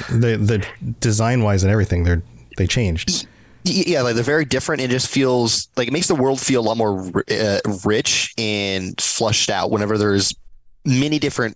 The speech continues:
Speaker 2: weapons. So, like, <laughs> yeah, okay, you're like, "Yeah, you weapon nerd." Okay, wh-, whatever. But, like, because you're not, not everyone's gonna use the exact same gun in every single circumstance. There's gonna be people who find,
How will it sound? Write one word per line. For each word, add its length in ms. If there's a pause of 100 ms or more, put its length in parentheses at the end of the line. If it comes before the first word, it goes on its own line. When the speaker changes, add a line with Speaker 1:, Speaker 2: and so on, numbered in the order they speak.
(160)
Speaker 2:
weapons. 680
So, 160
like, 180 (540)
<laughs> 480
yeah, 160
okay, 300
you're 220
like, 120
"Yeah, 140
you 160
weapon 340
nerd." 320 (160)
Okay, 160
wh-, 320
whatever. 240
But, 120
like, 220 (360)
because 260
you're 80
not, 180 (440)
not 200
everyone's 280
gonna 140
use 120
the 100
exact 400
same 320
gun 440
in 120
every 200
single 360
circumstance. 640
There's 120
gonna 100
be 80
people 400
who 300
find, 440